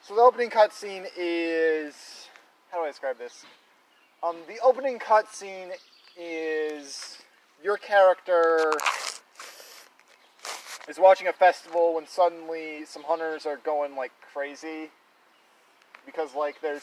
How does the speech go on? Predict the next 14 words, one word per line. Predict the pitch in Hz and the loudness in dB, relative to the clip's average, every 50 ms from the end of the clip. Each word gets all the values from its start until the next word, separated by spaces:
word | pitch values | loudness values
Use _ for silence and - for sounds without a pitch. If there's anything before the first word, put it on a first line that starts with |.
| - - | -12 -12
they're | 151 147 | -12 -10
ranting | 131 143 151 151 143 147 | -6 -6 -6 -6 -4 0
about | 147 147 143 | 0 2 0
this, | 139 131 - | 0 -2 -10
like, | 143 135 - _ _ _ _ _ 175 | -12 -14 -14 _ _ _ _ _ -20
mysterious | 156 156 156 - - - - 170 160 160 160 160 156 156 147 - - - 135 135 | -18 -16 -16 -16 -18 -16 -12 -10 -8 -6 -4 -4 -4 -6 -8 -10 -14 -12 -2 2
Rathalos, | 143 143 147 156 - 151 147 143 143 143 143 - - | 2 4 4 2 -2 -2 -2 0 0 0 -2 -2 0
like, | 147 151 - | 2 2 2
the | - - 127 - | 2 0 0 2
power | 151 147 147 | 2 0 0
to | 143 139 | 0 -4
bring | 143 156 151 - - - - | -10 -12 -12 -12 -14 -14 -12
doom | - 143 139 139 143 151 143 - 139 - - - | -10 -10 -8 -8 -8 -10 -10 -10 -10 -12 -10 -8
to, | 175 156 147 | -8 -8 -8